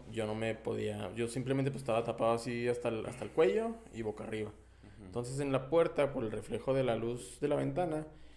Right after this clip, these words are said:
Speaker 1: veo a una persona muy grande. O sea, no sé si era persona o un ente, o sea, estaba enorme.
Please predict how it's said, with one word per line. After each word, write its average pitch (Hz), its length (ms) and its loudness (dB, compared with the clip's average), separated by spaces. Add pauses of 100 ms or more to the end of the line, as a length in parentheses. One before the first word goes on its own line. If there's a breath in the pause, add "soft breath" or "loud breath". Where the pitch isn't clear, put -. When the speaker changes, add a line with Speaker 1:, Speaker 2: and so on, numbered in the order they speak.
(200 loud breath)
Speaker 1:
veo 117 380 8
a 113 60 6
una 117 220 0
persona 117 320 -4
muy 123 260 2
grande. 127 320 2 (160)
O - 60 -10
sea, 110 200 0
no 113 140 -2
sé 131 80 -2
si 131 80 -2
era 135 140 2
persona 117 340 -2
o 127 80 0
un 113 100 -2
ente, 113 280 -4
o - 40 -4
sea, - 80 -10
estaba 110 240 -4
enorme. 117 420 -4